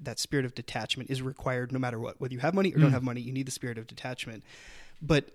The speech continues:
Speaker 1: um, but yeah, but simplicity, poverty, these things are not bad. But to your point, for many of us, you know, especially those of us trying to provide for family and things like that, money is an indispensable, um, tool and, and,
Speaker 2: Yeah.
Speaker 1: and a really big tool. So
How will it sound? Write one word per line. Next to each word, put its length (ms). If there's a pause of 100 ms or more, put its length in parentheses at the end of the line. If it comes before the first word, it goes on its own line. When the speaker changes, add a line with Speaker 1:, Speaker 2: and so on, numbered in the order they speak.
Speaker 1:
um, 300
but 160
yeah, 140
but 140
simplicity, 580
poverty, 360
these 200
things 180
are 60
not 220
bad. 300 (460)
But 260
to 120
your 180
point, 420 (500)
for 160
many 280
of 100
us, 260
you 60
know, 140
especially 440
those 220
of 80
us 320
trying 160
to 60
provide 320
for 120
family 380
and 100
things 200
like 160
that, 240 (320)
money 280
is 160
an 160
indispensable, 1000 (220)
um, 460 (100)
tool 300 (120)
and, 240
and, 120
Speaker 2:
Yeah. 140
Speaker 1:
and 100
a 40
really 160
big 200
tool. 240
So 320